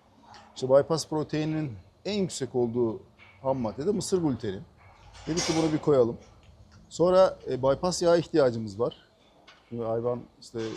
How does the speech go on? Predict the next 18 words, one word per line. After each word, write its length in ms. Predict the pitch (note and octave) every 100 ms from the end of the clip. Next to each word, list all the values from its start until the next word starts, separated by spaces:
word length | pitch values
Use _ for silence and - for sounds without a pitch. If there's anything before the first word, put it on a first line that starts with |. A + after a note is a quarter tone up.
| - -
e, 20 |
yüksek 580 | B2+ B2+ B2 A2+ - A2+
verimlerde 680 | A2+ G#2+ A2+ G#2+ G#2 A2 A2 - -
işte 140 | -
vücut 160 | A2 G#2 -
kondisyonu 360 | A#2 G#2 A#2+ G2+
falan 260 | A2+ A2
çok 180 | G#2 G2+ -
kaybetmemesi 600 | G#2+ A2 - G#2+ G2+ -
adına, 360 | G#2+ G#2+ G2+ - - _ _ _ _ -
e, 40 | A2 G2+ G#2
ve 80 | B2+
sürdürülebilir 800 | - C3+ C3 C3 D3 D3 D#3+ C#3
bir 80 |
yüksek 400 | B2 A2+ - A#2+
verim 220 | A2 G#2 G#2+
adına 340 | G#2 G3 G3
bypass'a 440 | E3 F3+ F#3 F3